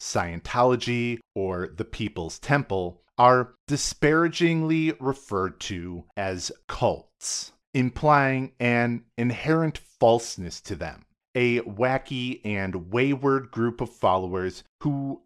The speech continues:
aren't to be taken seriously. Their leaders are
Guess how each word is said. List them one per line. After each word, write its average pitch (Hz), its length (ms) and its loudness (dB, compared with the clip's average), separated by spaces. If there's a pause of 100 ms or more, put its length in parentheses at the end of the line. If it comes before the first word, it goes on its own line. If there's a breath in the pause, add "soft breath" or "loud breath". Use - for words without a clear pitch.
aren't 180 560 0
to 156 120 -4
be 156 120 0
taken 98 460 -4
seriously. 98 920 -4 (760)
Their 98 180 0
leaders 123 600 0
are 95 220 -2